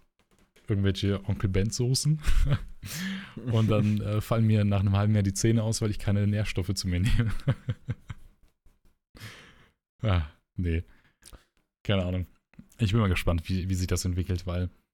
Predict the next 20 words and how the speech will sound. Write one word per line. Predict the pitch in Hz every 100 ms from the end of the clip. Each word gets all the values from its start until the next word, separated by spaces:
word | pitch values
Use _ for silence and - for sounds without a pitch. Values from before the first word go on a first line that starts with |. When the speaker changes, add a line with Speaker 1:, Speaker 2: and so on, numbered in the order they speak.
| _ - -
Speaker 1:
du | 101
hast | 95
ja | 98
am | 101
Anfang | 113 110
gesagt, | 98 95 98 -
wir | 95
sind | 104
in | 98
so | 90 90 90 87 - _ _ _ - - - _ _ _ _ -
Phasen | - 87 98 104 110
in | 104
unserem | 101 101
Leben, | 101 101 95 90
wo |
sich | 92 82
viel | - 85
umstellt. | 92 - 101 143 - _ _ _ _ _ _ -
Speaker 2:
Mhm. | -
Speaker 1:
Und | 92 90 87 -